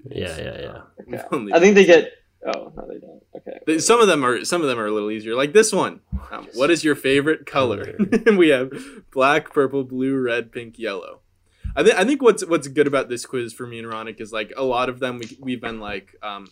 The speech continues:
Speaker 1: for instance, the last episode where we were like, um, it was a quiz about where we should live. And the first question was, "What do you eat for breakfast?" And it was like, "Oh, avocado toast is clearly gonna be, like, L A."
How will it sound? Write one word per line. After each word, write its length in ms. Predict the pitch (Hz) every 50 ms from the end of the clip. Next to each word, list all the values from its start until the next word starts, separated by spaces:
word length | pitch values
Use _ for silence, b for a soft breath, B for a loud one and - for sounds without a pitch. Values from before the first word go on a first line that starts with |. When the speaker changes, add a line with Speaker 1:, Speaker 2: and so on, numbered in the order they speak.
| _
Speaker 1:
for 80 | - 160
instance, 280 | 147 131 127 127 117 -
the 80 | 123
last 260 | 117 113 107 - -
episode 300 | 113 95 92 95 95 95 -
where 160 | 107 104 - -
we 120 | 120 113
were 100 | 107 107
like, 300 | 104 95 95 95 _ _ _ - _ _ _ _ _ -
um, 380 | 101 98 98 92 90 85 - _ _ _ - - _ -
it 60 | 135
was 140 | 127 120 120
a 40 | 117
quiz 200 | - 135 120 113
about 260 | 117 110 110 107 120
where 180 | 123 123 123
we 140 | 120 117 117
should 180 | - - 113 101
live. 460 | 104 110 104 90 80 85 - _ _ _ _ _ - _ -
And 80 | 117
the 60 | 107
first 220 | - 117 110 - -
question 280 | 120 107 - - 104
was, 140 | 98 95 98
"What 120 | 113 123 123
do 60 | 120
you 60 | 117 117
eat 80 | 113 -
for 80 | 117
breakfast?" 640 | 95 92 107 92 - _ - 71 - - - - _ _ -
And 200 | 110 104 98 98
it 40 | 87
was 180 | 101 98 98 104
like, 200 | 101 101 98 -
"Oh, 200 | 120 117 101 95
avocado 480 | - 107 107 104 107 - 110 104 101 98
toast 260 | 95 104 98 92 -
is 80 | 101 -
clearly 340 | - - 123 107 98 98 101
gonna 160 | 95 95 95
be, 140 | 92 92 92
like, 220 | 87 92 95 -
L 200 | 85 95 92 92
A." 300 | 85 80 80 85 -